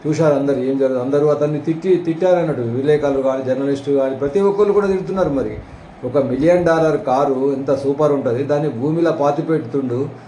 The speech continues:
అట్లాగే ఏమంటున్నా అంటే పాతి పెట్టిన తర్వాత కూడా అందరికి ఉపయోగపడుతుందని చెప్తుండు. అయితే అప్పుడు అక్కడికి వచ్చిన తర్వాత అందరూ తి-, ఆయనకు శాపనార్థాలు పెడుతున్నారు. అప్పుడు ఇక ఆయన ఏం చెప్పిండంటే,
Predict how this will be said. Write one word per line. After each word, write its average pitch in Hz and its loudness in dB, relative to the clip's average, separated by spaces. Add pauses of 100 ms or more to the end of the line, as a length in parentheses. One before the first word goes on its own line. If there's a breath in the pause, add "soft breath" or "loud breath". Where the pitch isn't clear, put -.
(260 loud breath)
అట్లాగే 170 2
ఏమంటున్నా 170 0
అంటే 165 0
పాతి - -2
పెట్టిన 185 -2
తర్వాత 185 2
కూడా 180 0
అందరికి 170 0
ఉపయోగపడుతుందని 175 2
చెప్తుండు. 101 -4 (480 loud breath)
అయితే 123 -2
అప్పుడు 127 -2
అక్కడికి 120 -4
వచ్చిన 123 -2
తర్వాత 135 4
అందరూ 170 2
తి-, 139 2
ఆయనకు 135 0
శాపనార్థాలు 156 0
పెడుతున్నారు. 127 0
అప్పుడు 127 -4
ఇక 123 0
ఆయన 120 -2
ఏం 123 -2
చెప్పిండంటే, 123 -2